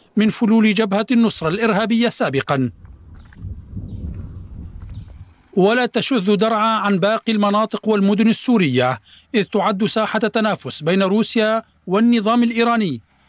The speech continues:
الذي يتوغل في النسيج الاجتماعي السوري بنفس طويل،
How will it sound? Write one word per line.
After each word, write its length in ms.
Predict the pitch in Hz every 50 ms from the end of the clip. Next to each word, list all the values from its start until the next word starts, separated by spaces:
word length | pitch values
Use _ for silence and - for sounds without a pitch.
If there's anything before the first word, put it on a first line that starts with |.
| _ _ _ -
الذي 300 | - 240 226 208 185 202
يتوغل 600 | 202 190 - 196 190 202 208 196 202 214 208 208
في 80 | - -
النسيج 380 | 208 202 101 - - 214 95
الاجتماعي 540 | 208 202 - - - 214 202 196 196 214 220
السوري 460 | 202 - - 214 202 208 220 240 233 - _ _ _ _ _
بنفس 520 | 160 165 196 185 202 202 - 240 220 - 247
طويل، 600 | 240 240 - 254 240 208 156 127 127 135 170